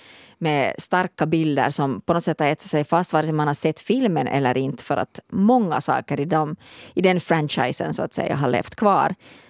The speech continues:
Så jag var lite så här som att, hmm, hur ska man orka med det här? Och sen inser man att det är en kvinna som kommer att sätta sig vid ratten och ta en genom den här,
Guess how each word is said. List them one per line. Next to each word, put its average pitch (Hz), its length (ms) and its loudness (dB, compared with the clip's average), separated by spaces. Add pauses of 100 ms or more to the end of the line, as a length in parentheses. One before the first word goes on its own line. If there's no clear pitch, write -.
(160)
Så - 140 -2
jag 180 80 2
var 175 60 2
lite 170 160 0
så 160 100 0
här - 80 0
som 165 100 -2
att, 147 100 -2
hmm, 156 320 0 (220)
hur 160 160 -2
ska 160 120 -4
man 147 160 0
orka 156 220 -4
med 139 140 -2
det 147 40 -2
här? 147 280 0 (320)
Och 196 120 2
sen 262 160 2
inser 240 340 2
man 147 320 0
att - 380 -4
det 151 140 -4
är 143 120 0
en 139 140 -2
kvinna 190 680 -2
som 156 220 -4
kommer 147 340 -2
att - 340 -8 (320)
sätta 170 320 -2
sig 151 180 0
vid 151 160 0
ratten 147 400 -2
och 131 160 -4
ta 147 200 2
en 139 180 0
genom 151 380 0
den 139 160 -2
här, 143 300 0